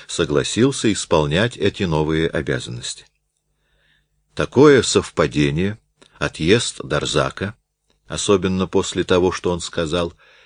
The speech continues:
и необычные приготовления мадемуазель Стейнджерсон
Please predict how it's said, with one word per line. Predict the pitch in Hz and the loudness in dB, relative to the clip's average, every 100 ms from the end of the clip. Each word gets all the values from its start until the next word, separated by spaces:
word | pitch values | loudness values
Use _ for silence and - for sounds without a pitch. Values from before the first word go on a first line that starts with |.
| _ _ - | _ _ 0
и | 95 | 2
необычные | 104 117 117 151 - - 87 | 4 4 6 4 4 0 0
приготовления | - 82 87 95 101 117 85 73 | 2 0 2 2 4 2 2 -2
мадемуазель | 71 69 80 73 95 76 | -4 -2 -2 2 2 2
Стейнджерсон | - - 78 67 65 85 - 123 | -6 -4 -4 -2 -6 -8 -6 -6